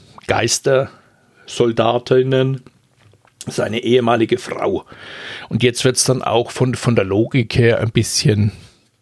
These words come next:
originell, sag ich mal. Denn, ähm, diese Kathy ist dann sehr, sehr erschrocken.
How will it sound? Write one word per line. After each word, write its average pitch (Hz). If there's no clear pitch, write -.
originell, 120
sag 123
ich 127
mal. 147
Denn, 131
ähm, 127
diese 127
Kathy -
ist -
dann 120
sehr, 117
sehr -
erschrocken. 196